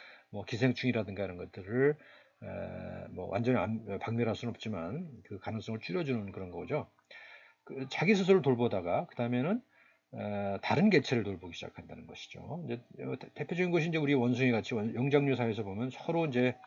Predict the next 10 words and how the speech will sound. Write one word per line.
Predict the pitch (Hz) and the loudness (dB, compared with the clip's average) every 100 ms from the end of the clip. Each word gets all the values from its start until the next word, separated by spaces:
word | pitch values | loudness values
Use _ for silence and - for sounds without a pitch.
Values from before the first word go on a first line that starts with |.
| - - - | -20 -20 -14
아, | - 98 98 98 95 95 92 92 92 - - | -4 -2 0 0 -2 -2 -4 -6 -8 -10 -12
털을 | - 160 | -4 0
골라주는 | 147 127 120 110 107 | 6 8 6 2 -4
거를 | 101 101 | -4 -4
볼 | 98 | -8
수가 | - 101 | -8 -8
있죠. | 80 - 165 | -6 -6 -6
그것이 | - 113 196 208 - - - _ | -2 -2 -2 -4 -10 -20 -20 _
어떤 | - 104 | -12 -10
사회적 | 98 165 143 | -4 -2 0